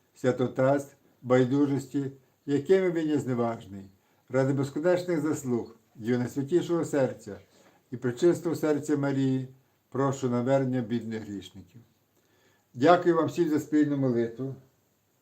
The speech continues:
Дякую за активність в чаті пані Лесі Ревюк, пані Ірині Стара, спонсору каналу Корисні новини,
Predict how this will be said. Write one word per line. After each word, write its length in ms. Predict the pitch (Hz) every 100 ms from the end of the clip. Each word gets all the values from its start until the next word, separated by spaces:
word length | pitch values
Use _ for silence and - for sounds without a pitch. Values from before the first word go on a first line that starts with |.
| _ _ _ _ _ _ _
Дякую 520 | 131 147 175 170 160 131
за 180 | 143
активність 460 | 147 165 160 156 -
в 20 |
чаті 460 | 143 135 135 135 131 - _ _ _
пані 280 | 135 135 139
Лесі 360 | 143 - 135
Ревюк, 520 | 120 123 147 160 - - _ _ _ _ _ _
пані 260 | 135 139 143
Ірині 340 | 143 147 139
Стара, 480 | - 131 127 139 151
спонсору 640 | - - 139 135 135 131
каналу 380 | 131 135 135 131
Корисні 440 | 135 135 127 - 131
новини, 520 | 127 127 127 123